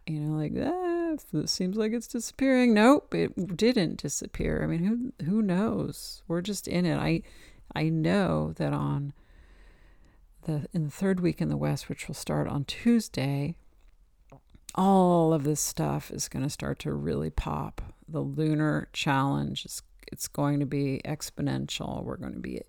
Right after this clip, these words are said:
uh, at the end of the portals. No, that's not true. We're gonna be in the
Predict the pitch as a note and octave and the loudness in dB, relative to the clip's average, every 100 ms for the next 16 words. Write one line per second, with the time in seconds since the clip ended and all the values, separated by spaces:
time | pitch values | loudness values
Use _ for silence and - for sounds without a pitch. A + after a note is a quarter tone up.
0 | - - - - - - _ C3 - - | -16 -20 -20 -20 -20 -20 _ -8 -6 -8
1 | - - D3+ F#3+ F#3+ E3 - - F#3 F3 | -8 -6 0 2 2 0 -2 2 4 4
2 | D3+ C#3+ - - - - - - _ - | 4 0 -4 -12 -16 -18 -20 -20 _ -6
3 | E3+ E3+ D3+ D3+ - - - - C3 C#3 | 0 2 0 -4 -6 -10 -8 -6 -4 -4
4 | C#3+ C#3 C#3+ C#3+ D#3 | -2 0 0 0 -2